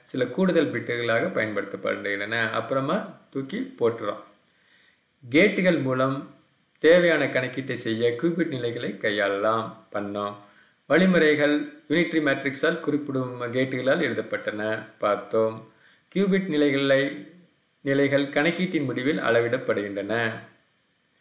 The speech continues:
மற்றும் இதன் விளைவு classical பிட் போல் இருக்கும். கடைசியாக ஒன்று ஒன்று இந்த classical bit போல் பார்த்தோம். இப்பொழுது நீங்கள் உங்களுக்கு வசதியான வன்பொருள், மென்பொருளை தேர்வு செய்யுங்கள். உங்களுக்கு ஐ பி எம் பிடிக்குமா, ஹனிவெல் பிடிக்குமா, ஆ,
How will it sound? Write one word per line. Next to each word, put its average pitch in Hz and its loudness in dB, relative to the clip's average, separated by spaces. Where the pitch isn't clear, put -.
மற்றும் 135 -2
இதன் 135 0
விளைவு 156 2
classical 156 0
பிட் 117 -8
போல் 139 2
இருக்கும். 110 -8
கடைசியாக 131 0
ஒன்று 131 0
ஒன்று 117 0
இந்த 156 -4
classical 117 -2
bit 110 -14
போல் 139 -4
பார்த்தோம். - -8
இப்பொழுது 165 2
நீங்கள் 165 2
உங்களுக்கு 160 2
வசதியான 185 4
வன்பொருள், 131 4
மென்பொருளை 139 4
தேர்வு 120 2
செய்யுங்கள். 107 -2
உங்களுக்கு 120 2
ஐ 139 10
பி 139 4
எம் 131 -2
பிடிக்குமா, 135 -4
ஹனிவெல் 123 0
பிடிக்குமா, 135 -2
ஆ, 120 0